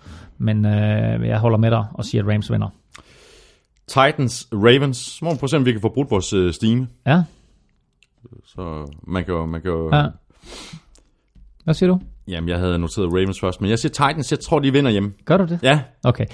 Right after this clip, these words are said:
Speaker 1: Jeg siger Ravens, men nu skal du høre. Øh, det her, det er en kamp, som, som jeg, øh,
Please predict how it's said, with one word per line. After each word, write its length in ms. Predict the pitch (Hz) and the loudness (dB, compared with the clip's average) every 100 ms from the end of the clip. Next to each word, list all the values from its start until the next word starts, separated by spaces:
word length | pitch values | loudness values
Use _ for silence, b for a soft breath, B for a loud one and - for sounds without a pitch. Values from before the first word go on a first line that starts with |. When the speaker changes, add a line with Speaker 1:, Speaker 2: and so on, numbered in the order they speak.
| B - | B 2
Speaker 1:
Jeg 100 | 185 | 6
siger 160 | 202 | 6
Ravens, 540 | 180 196 196 135 - - | 8 8 6 2 0 0
men 160 | 160 170 | 4 6
nu 100 | 202 | 6
skal 160 | 202 | 4
du 40 | 165 | 6
høre. 260 | 165 175 165 B B B B - | 6 4 0 B B B B 2
Øh, 380 | 151 143 143 156 - _ _ - - _ _ 202 | 4 4 2 -2 -6 _ _ -20 -20 _ _ 6
det 120 | 202 | 8
her, 80 | 190 | 8
det 80 | |
er 40 | 196 | 6
en 100 | 190 | 6
kamp, 320 | 165 175 175 | 4 2 0
som, 340 | - 139 139 139 | -2 0 0 -2
som 280 | - 139 135 | 2 6 6
jeg, 420 | 131 123 123 123 120 120 120 117 | 8 8 8 8 8 6 6 4
øh, 200 | 113 | 4